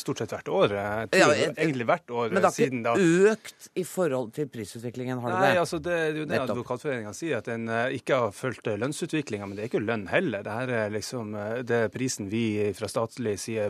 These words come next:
Speaker 1: betaler for, eh, for, eh, tjenester som, som vi kjøper, og som er helt, eh, opp til den enkelte advokat om de vil ta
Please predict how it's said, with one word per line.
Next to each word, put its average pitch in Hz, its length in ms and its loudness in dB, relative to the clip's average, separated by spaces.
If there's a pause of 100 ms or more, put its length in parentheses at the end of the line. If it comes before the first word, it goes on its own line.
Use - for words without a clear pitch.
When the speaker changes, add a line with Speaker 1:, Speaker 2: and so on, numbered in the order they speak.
Speaker 1:
betaler 110 400 0 (240)
for, 147 240 4
eh, 113 320 4
for, 151 240 2
eh, 104 400 -2
tjenester 117 480 -2
som, 110 260 -4 (220)
som 175 160 -2
vi 127 80 4
kjøper, 107 320 -2
og 147 100 -2
som 131 220 -2
er 117 80 -2 (160)
helt, 190 400 -4 (380)
eh, 123 260 2
opp 151 140 -2
til 123 100 0
den 120 160 0
enkelte 110 240 -2
advokat 113 320 -2
om 123 240 -2
de 101 160 -4
vil 98 80 -8
ta 170 260 4